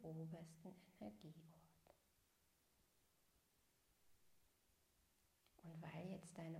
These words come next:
unteren Energiezentren alle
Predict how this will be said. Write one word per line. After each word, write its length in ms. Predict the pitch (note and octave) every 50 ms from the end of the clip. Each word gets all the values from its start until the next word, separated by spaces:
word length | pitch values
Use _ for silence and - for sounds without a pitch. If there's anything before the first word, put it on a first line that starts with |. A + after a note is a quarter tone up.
| E3 D#3+
unteren 480 | A3+ B3 C4 B3+ A#3+ A3+ G3+ F#3+ F#3
Energiezentren 1120 | F#3+ F3 F3 F3 E3+ E3 F3+ F3 E3 - - - - D#3 D#3 D3+ - - - - D#3+ D#3 D3+ D3+ - - - - - - - - - - - - - - - - - - -
alle 460 | - A#3 A#3+ B3+ C4 A3+ F#3 E3+ F3